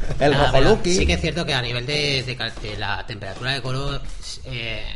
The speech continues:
Speaker 2: es que a veces lo tenemos te-, lo tenemos todo cuadrado, pero los automatismos los evitaría en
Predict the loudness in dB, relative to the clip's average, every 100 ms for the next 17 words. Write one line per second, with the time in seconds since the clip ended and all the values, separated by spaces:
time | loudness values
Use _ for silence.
0 | -6 -6 -2 -2 0 -2 -2 -2 -4 -4
1 | -6 -8 -6 -6 -6 -6 -4 -4 -4 -4
2 | -4 -4 -2 -2 -4 -4 -6 -4 -4 -4
3 | -6 -6 -6 -6 -4 -2 -2 -2 -2 -2
4 | -4 -6 -8 -8 -8 -8 -6 -6 -6